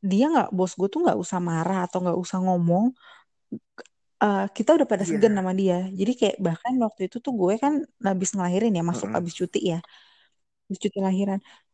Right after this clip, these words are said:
Speaker 1: Ya, walaupun gue sebenarnya kebiasaan bangun siang karena kan nemenin anak gue bangun
Speaker 2: Iya.
Speaker 1: segala macem gitu ya. Dan pumping gitu kan. Gue tuh masih mau, "Oke deh, gue nggak bisa nih, gue telat. Gue harus masuk pagi," gitu kan. Maksudnya, "Ya tetep pagi dong.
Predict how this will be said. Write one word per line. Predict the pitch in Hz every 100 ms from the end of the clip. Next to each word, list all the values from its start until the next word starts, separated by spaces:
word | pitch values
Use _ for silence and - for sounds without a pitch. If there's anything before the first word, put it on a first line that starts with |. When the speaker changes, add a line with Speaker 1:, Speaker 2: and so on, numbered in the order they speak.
| _ _ -
Speaker 1:
Ya, | 220 185 - - -
walaupun | 208 202 208 294 269
gue | 202 214
sebenarnya | 190 185 190 190
kebiasaan | 190 185 185 - 190 180
bangun | 170 180 214
siang | 240 202
karena | 185 180
kan | 233 226 - _ _ _ 190
nemenin | 185 180 175
anak | 170 170
gue | 180 170
bangun | 170 -
Speaker 2:
Iya. | -
Speaker 1:
segala | 170 165 170
macem | 175 185 180
gitu | - 165
ya. | 165 - _ _ _ _ - -
Dan | 185 185 180 175 -
pumping | 180 180 208 190 175
gitu | 170 170
kan. | 170 - _ _ -
Gue | 196 220
tuh | 349 339 - _ 202
masih | 208 - 214 - - - 196
mau, | 196 208
"Oke | 208 - 220
deh, | 202
gue | 208
nggak | 196 165
bisa | 180 190
nih, | 180
gue | 180
telat. | 180 180 - 190
Gue | 302
harus | 247 208 -
masuk | 190 - -
pagi," | 202 214 226
gitu | 190 -
kan. | 170 165
Maksudnya, | 180 233 - - -
"Ya | 214
tetep | 214 - 165
pagi | 180 233
dong. | 175